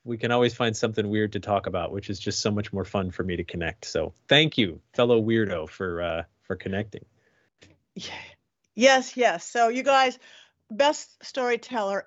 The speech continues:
Speaker 2: ever. Check him out, jeff belanger dot com. He has lots of beautiful books, from Weird Massachusetts to Our Haunted Life, things, nightmares. Oh, I, we didn't even get to talk about that. Nightmare Encyclopedia.
Speaker 1: Yeah.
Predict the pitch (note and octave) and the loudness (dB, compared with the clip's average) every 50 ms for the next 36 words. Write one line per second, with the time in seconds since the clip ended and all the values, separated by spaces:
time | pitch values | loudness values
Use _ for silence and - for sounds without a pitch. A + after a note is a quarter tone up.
0 | _ - G#3+ A3+ G#3+ A3 A3+ A3 A3 A3 A3 - - A#3 A3+ A3 - G#3+ G3+ F#3+ | _ 0 0 0 0 0 0 -2 -2 -4 -6 -4 -4 -4 -2 -2 -4 -4 -2 0
1 | F#3 F#3 D3+ F3+ - G3 G#3 G#3 - - G3 G3 F#3 F3+ F#3 F#3 F#3+ F3+ F#3 F3 | 0 0 0 -2 -2 -4 -4 -4 -4 -4 -2 -2 0 0 0 -2 0 2 2 2
2 | - - - - G#3 G3+ G3+ G3 F#3+ - - - - - _ _ A3 A3 G3+ F#3 | 2 0 -2 -2 0 0 0 0 -2 -4 -10 -18 -20 -20 _ _ 0 0 0 2
3 | G#3+ A#3+ C#4 D#4 D#4 - A#3 G3+ A#3+ B3 A3+ A3+ A3 - A3 G3 F3 G3+ G3 G3 | 4 6 6 4 4 0 -4 -2 -2 -2 -2 -2 -4 -4 -6 -6 -2 0 0 0
4 | F#3+ - - - - - G3+ F#3+ F#3+ E3+ F3 F#3 F#3 G#3 A#3+ C4+ C4+ C4 A#3 A3+ | 0 -2 -10 -18 -8 -4 -2 -2 -2 -2 -6 -12 -8 -2 2 4 4 4 4 4
5 | A#3+ A3+ A3 A3 - A3+ G3 - - B3 A#3 G#3 - - A3+ G#3+ G#3+ G#3+ - - | 4 4 4 2 -2 -6 -8 -6 -6 -6 -6 -6 -4 -4 -2 -2 -2 -4 -10 -10
6 | - G#3+ G3 - - G#3+ G#3 A3 A3 A3+ G#3+ G#3 F#3+ F#3 A3 G#3+ F3+ F#3 G3 - | -6 -4 -2 2 4 4 4 4 4 2 0 0 0 0 2 2 2 0 -6 -14
7 | _ _ - - - _ _ _ _ _ - G3 - D#4 E4 D#4+ D4 B3 - - | _ _ -18 -18 -18 _ _ _ _ _ -20 -8 -4 -2 0 0 -2 -4 -8 -14
8 | - - - _ _ _ G#3+ A#3 D4 D4 A#3 B3+ C#4 C#4 C4+ C4 - - - - | -20 -20 -20 _ _ _ -2 0 0 0 0 -2 -2 -2 -4 -4 -6 -10 -8 0
9 | - F#4+ G#4+ G4+ - - _ - C4+ E4 - - - C#4 C4 C#4+ C4+ F4+ F4 E4+ | 2 4 4 2 0 -2 _ 0 0 0 0 -4 -10 -12 -10 -8 -8 -6 -4 -4
10 | D4+ C#4 C4 B3 B3 - - E4 E4 E4 D#4 B3 C4+ A3+ G3 G3 - G#3+ G3 E3 | -4 -4 -4 -6 -8 -8 -6 -6 -6 -4 -2 0 2 2 2 0 -2 -4 -4 -4
11 | - - A#3+ B3+ D#4 F4+ F4+ E4 D4 B3+ A3+ G3+ G3+ F3 - G3 F3+ - - F#3 | -6 -6 -4 0 0 0 0 0 -2 -4 -4 -4 -6 -6 -4 -6 -6 -4 -8 -10
12 | - - F#3+ F3+ F3+ F3+ F3 D#3 - A2+ G#2+ A2 A#3+ C#3+ | -8 -8 -6 -6 -4 -4 -4 -2 0 0 2 2 2 0